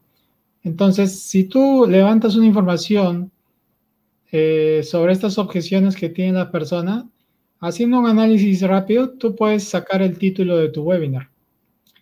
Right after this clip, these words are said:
y preparar el webinar orientado a es-, a ese, a esa temática. Entonces, eh, con eso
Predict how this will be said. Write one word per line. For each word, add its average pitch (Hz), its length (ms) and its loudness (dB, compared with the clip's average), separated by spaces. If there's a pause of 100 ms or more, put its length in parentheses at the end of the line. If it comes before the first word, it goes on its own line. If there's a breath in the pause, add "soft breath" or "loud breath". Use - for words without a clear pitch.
(140)
y 190 120 0
preparar 190 480 2
el 196 140 2
webinar 175 440 2
orientado 147 540 -4
a 143 120 -8
es-, 143 300 -14
a 147 200 -12
ese, 147 240 -14
a 156 100 -10
esa 170 160 -8
temática. 185 500 -4 (1800)
Entonces, 190 800 -2
eh, 160 1040 -2 (760)
con 190 180 0
eso 202 960 2